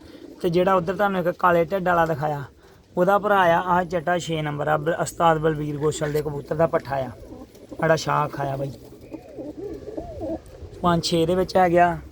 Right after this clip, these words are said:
ਪੰਜ ਸੱਤ ਵਿੱਚ ਵੀ ਆ ਗਿਆ। ਤੇ ਆਹ ਕਬੂਤਰ ਨੇ ਕੁਝ ਇੱਧਰ ਜਾਲੇ 'ਚ ਛੱਡੇ ਨੇ, ਇਹਨਾਂ ਨੂੰ ਬਦਾਮ ਜਿਹੜੇ ਵੱਖਰੇ ਪੈਂਦੇ ਆ ਬਾਈ। ਇਹ ਦੇਖੋ,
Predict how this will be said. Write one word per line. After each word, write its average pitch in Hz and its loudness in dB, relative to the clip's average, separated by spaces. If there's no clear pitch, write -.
ਪੰਜ 170 0
ਸੱਤ 160 -2
ਵਿੱਚ 165 -2
ਵੀ 160 2
ਆ 160 6
ਗਿਆ। 139 -2
ਤੇ 170 4
ਆਹ 190 4
ਕਬੂਤਰ 165 0
ਨੇ 160 -2
ਕੁਝ 160 -2
ਇੱਧਰ 151 4
ਜਾਲੇ 143 4
'ਚ 135 -8
ਛੱਡੇ 143 0
ਨੇ, 151 -2
ਇਹਨਾਂ 170 2
ਨੂੰ 175 0
ਬਦਾਮ 151 4
ਜਿਹੜੇ 147 2
ਵੱਖਰੇ 147 -2
ਪੈਂਦੇ 143 -8
ਆ 135 -4
ਬਾਈ। 131 -8
ਇਹ 156 0
ਦੇਖੋ, 139 -8